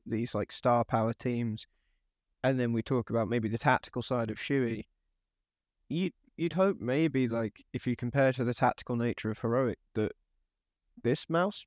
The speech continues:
might actually be able to string some, um, some results together and, you know, at least maybe not finals 'cause of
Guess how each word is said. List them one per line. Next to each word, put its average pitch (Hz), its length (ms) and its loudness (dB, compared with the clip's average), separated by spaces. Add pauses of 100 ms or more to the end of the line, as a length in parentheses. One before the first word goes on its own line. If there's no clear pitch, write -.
(100)
might 143 240 -2
actually - 360 -4
be 196 80 2
able 196 220 4
to 180 260 0 (420)
string 170 420 -2
some, 160 260 -2
um, 156 320 -2 (1040)
some 175 200 -2
results 165 440 2
together 147 400 2
and, 95 160 -8 (420)
you 160 80 -2
know, 131 140 4
at - 80 0
least 147 320 2
maybe 165 180 2
not 139 160 -2
finals 123 680 -2
'cause - 240 -6
of 104 100 -2